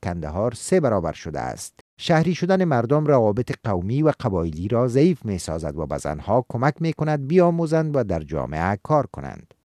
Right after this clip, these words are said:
به نوشته روزنامه، با آن که در برخی مناطق دهاتی افغانستان زندگی خیلی بدوی و ابتدایی است، اما در مجموع افغانها با دنیا نزدیکتر شده‌اند.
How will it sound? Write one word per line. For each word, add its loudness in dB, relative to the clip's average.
به 4
نوشته 2
روزنامه، 2
با 2
آن 2
که -4
در 4
برخی 2
مناطق 0
دهاتی 0
افغانستان -2
زندگی -2
خیلی 2
بدوی -2
و -4
ابتدایی -4
است، -14
اما 2
در 2
مجموع -2
افغانها -2
با 0
دنیا -6
نزدیکتر 0
شده‌اند. -10